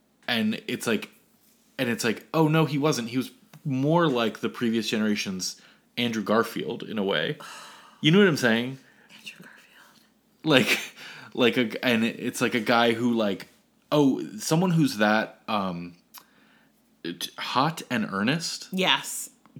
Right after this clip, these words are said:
Speaker 1: can go either way
Speaker 2: Mm-hmm.
Speaker 1: and be like, "Oh, you're maybe a bit of a creep."
Speaker 2: Mm-hmm.
Speaker 1: And he might be a bit of a creep. I have no fucking idea. I don't care, really.
Speaker 2: <laughs>
Speaker 1: But, um, or you could just be, like, a big old sweetie pie.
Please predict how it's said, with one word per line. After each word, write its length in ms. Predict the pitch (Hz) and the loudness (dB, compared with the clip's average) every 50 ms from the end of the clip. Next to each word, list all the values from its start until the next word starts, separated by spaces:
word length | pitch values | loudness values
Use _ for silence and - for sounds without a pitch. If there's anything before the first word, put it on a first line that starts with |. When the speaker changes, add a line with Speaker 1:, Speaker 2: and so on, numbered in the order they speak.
| - _ | -16 _
Speaker 1:
can 260 | - - 123 117 110 | -6 -4 -2 -2 0
go 320 | 107 110 104 104 107 107 107 | 2 4 4 6 6 6 6
either 280 | 107 107 104 107 101 101 | 4 4 4 4 2 2
way 440 | 98 92 92 101 120 151 180 190 180 | 2 2 0 0 0 -2 -4 -4 0
Speaker 2:
Mm-hmm. 600 | 202 214 220 226 233 214 196 190 196 208 220 247 233 | 2 2 2 4 2 0 0 0 0 0 0 -2 -2
Speaker 1:
and 240 | - 117 113 110 107 | -2 0 2 2 2
be 200 | 101 110 107 107 | 2 2 4 4
like, 240 | 101 98 92 92 - - | 4 2 0 -2 -2 -2
"Oh, 160 | 131 123 113 | 0 2 2
you're 260 | 107 107 131 151 170 165 - - | 4 4 2 2 0 -4 -10 -12
maybe 480 | - 120 113 117 131 156 165 165 143 117 | -10 -6 -4 -2 -2 -2 0 0 -2 -2
a 40 | 107 | -2
bit 180 | 95 117 113 | -2 -2 -2
of 120 | 107 98 95 | -2 -2 -4
a 40 | 90 | -8
creep." 500 | - - - 127 107 90 - - - - - - _ - | -12 -6 -2 -2 -2 -2 -2 -6 -12 -20 -20 -12 _ 2
Speaker 2:
Mm-hmm. 440 | 208 208 190 180 165 160 160 170 | 2 2 2 2 0 -2 -4 -4
Speaker 1:
And 100 | 165 117 | -2 -2
he 80 | 123 139 | 0 2
might 240 | 147 180 233 269 269 | 4 4 4 4 6
be 100 | - 135 | 6 6
a 20 | |
bit 120 | 117 117 113 | 6 4 2
of 60 | 107 | 2
a 40 | 104 | 0
creep. 200 | - 110 92 85 | -2 -2 -2 0
I 60 | 117 | 0
have 120 | 180 190 190 | 0 2 2
no 120 | 202 185 | 2 2
fucking 320 | 170 - 196 175 - 175 | 2 2 0 0 2 2
idea. 320 | 151 143 135 151 170 101 82 | 2 2 4 2 2 0 0
I 60 | 98 | 0
don't 100 | 127 254 | 2 2
care, 400 | 220 208 - 139 135 127 110 107 | 2 2 2 4 4 6 6 6
really. 300 | - - - - 214 - - | 4 4 4 4 2 0 -2
Speaker 2:
<laughs> 60 | - 214 - - - - - - 285 302 277 254 | -2 -2 -2 -6 -6 -6 -4 -4 -2 -2 0 4
Speaker 1:
But, 280 | 151 123 113 - - - - | 6 6 6 4 0 -4 -2
um, 380 | - 123 113 107 101 101 92 - _ - - - _ _ _ - | 2 2 2 2 2 0 -4 -8 _ -18 -20 -20 _ _ _ 4
or 340 | 151 160 165 156 139 123 117 | 6 8 8 8 8 8 6
you 180 | 117 120 127 | 4 2 0
could 160 | - - 131 113 | 0 0 0 0
just 180 | 117 113 107 | 0 -4 -4
be, 140 | - 110 113 | -2 -2 0
like, 140 | 107 101 104 | 0 -2 -2
a 20 | 104 | -4
big 220 | 101 107 120 107 | -4 -2 0 0
old 120 | 107 104 - | 0 0 -2
sweetie 320 | - - 120 117 120 110 | -2 0 2 2 2 2
pie. 520 | - - 98 92 87 85 87 90 87 87 | -2 -4 -6 -4 -4 -4 -4 -4 -6 -10